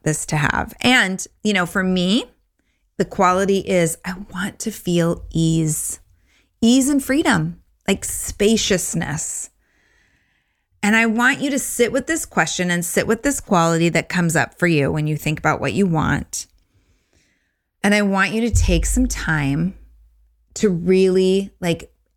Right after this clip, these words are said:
animate it, bring it to life. Like, how do you know when you're experiencing free-, freedom? How do you know when you're experiencing ease, right? What does that feel like? What does it taste like? What does it smell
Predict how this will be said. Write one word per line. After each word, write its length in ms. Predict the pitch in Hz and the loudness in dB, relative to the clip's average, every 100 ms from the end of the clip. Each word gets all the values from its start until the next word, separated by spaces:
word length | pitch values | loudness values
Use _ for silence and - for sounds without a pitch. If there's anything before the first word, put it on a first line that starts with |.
| - | -4
animate 560 | 190 196 220 202 170 160 | 2 2 4 4 4 4
it, 260 | 156 156 - | 2 0 -4
bring 560 | 180 170 180 185 214 233 | -2 2 4 4 4 4
it 180 | 233 - | 0 -2
to 120 | 208 | -2
life. 600 | 175 160 131 - - - | 0 2 0 -2 -10 -4
Like, 140 | 175 - | -4 -2
how 340 | - 233 294 | -2 0 2
do 80 | 311 | 2
you 260 | 311 277 269 | 4 4 6
know 640 | 220 214 240 - - 185 | 6 4 0 -2 -8 -12
when 280 | - 175 175 | -4 0 2
you're 580 | 165 170 165 151 151 156 _ _ _ _ _ _ - | 2 2 2 2 0 -4 _ _ _ _ _ _ -10
experiencing 680 | 175 - 170 156 151 - 151 | -8 -4 0 2 2 0 -4
free-, 320 | - 151 139 - | 0 0 0 -6
freedom? 380 | - 156 - - - - - | -2 -2 -2 -8 -16 -18 -16
How 320 | - 202 202 220 | -2 2 2 2
do 80 | |
you 180 | 226 233 | 2 2
know 540 | 214 185 175 170 170 170 | 2 4 4 4 2 2
when 160 | 175 | 2
you're 140 | 156 151 | 4 2
experiencing 920 | 147 - 147 147 151 151 - 143 143 _ - | 0 -6 -2 2 2 2 0 -2 -4 _ 0
ease, 720 | 160 143 135 110 147 - - - _ _ _ _ _ - | 2 2 2 2 0 -4 -10 -16 _ _ _ _ _ -2
right? 300 | 170 208 - | 2 2 2
What 80 | 202 | -2
does 160 | 226 | -2
that 300 | 262 - - - - | -2 -4 -6 -12 0
feel 320 | 202 190 180 | 2 4 2
like? 320 | 156 - - | 0 -4 -2
What 60 | 208 | 0
does 140 | 226 | 2
it 180 | 202 - | 0 -4
taste 360 | - 180 180 - | -4 0 0 0
like? 220 | 71 - | -4 -2
What 80 | 190 | -2
does 140 | 208 | -2
it 140 | 180 - | -4 -6
smell 580 | - - 165 165 160 | -8 -4 2 2 2